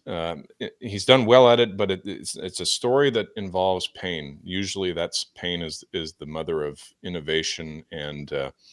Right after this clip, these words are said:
or, or restructuring how you do things. And I, you know, I don't wanna give away the details. I just wanna say that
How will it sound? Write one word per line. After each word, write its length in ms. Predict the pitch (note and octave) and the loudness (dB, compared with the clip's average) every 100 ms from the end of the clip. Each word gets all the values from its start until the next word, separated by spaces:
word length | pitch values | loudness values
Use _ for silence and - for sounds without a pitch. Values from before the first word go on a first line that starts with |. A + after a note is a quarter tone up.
| - - - - _ _ _ _ _ _ _ | -12 -12 -14 -20 _ _ _ _ _ _ _
or, 140 | G2 E2+ | -2 0
or 200 | E2+ D2+ | 2 2
restructuring 800 | E2+ - - G2 - - E2 D2+ | 0 0 2 2 2 -4 -8 -4
how 140 | F2 | -4
you 120 | D2+ | -4
do 220 | C#2+ D2+ | -6 -10
things. 460 | F2 C2+ E3+ G3+ - _ _ - | -6 -6 -6 -8 -10 _ _ -10
And 600 | E2 D#2+ D#2+ D#2 - - - _ - - | -4 -2 -2 -4 -4 -6 -8 _ -10 -4
I, 140 | F#2 - | -4 -4
you 160 | F2+ | -8
know, 120 | E2 D2+ | -4 0
I 100 | F2+ | 2
don't 100 | G#2 | 2
wanna 160 | F2 | 0
give 160 | E2 F2+ | 0 0
away 160 | E2+ | 0
the 100 | E2 | 0
details. 460 | D2 E2+ F2 E2 D2 | -2 -6 -4 -4 -4
I 60 | D#2 | -4
just 200 | F2 - | -6 -6
wanna 140 | D2+ | -6
say 280 | - F#2 E2 | -2 0 0
that 240 | D2 C#2+ | 0 -4